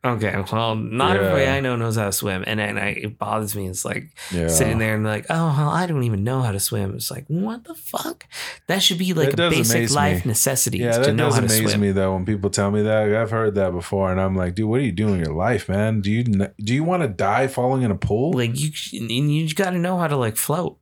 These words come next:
Speaker 2: Yeah.
Speaker 1: Everybody floats.
Speaker 2: You, you gotta,
Speaker 1: Everybody can
Speaker 2: your
Speaker 1: float.
Speaker 2: buoyancy, man.
Speaker 1: Mm-hmm.
Speaker 2: You gotta learn about that.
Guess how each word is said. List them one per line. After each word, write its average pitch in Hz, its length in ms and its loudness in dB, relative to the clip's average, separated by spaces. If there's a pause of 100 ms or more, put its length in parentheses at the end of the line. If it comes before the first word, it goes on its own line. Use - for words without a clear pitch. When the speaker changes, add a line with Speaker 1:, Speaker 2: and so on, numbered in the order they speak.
(120)
Speaker 2:
Yeah. 285 560 0
Speaker 1:
Everybody 185 360 0
floats. - 580 -6 (300)
Speaker 2:
You, - 120 -6
you - 240 -4
gotta, 123 120 2
Speaker 1:
Everybody 151 280 2
can 147 180 -6
Speaker 2:
your 123 140 2
Speaker 1:
float. - 140 -4
Speaker 2:
buoyancy, 131 760 2
man. 110 440 0 (120)
Speaker 1:
Mm-hmm. 113 300 2
Speaker 2:
You - 80 4
gotta 120 140 4
learn 135 180 2
about 104 300 2
that. 90 340 0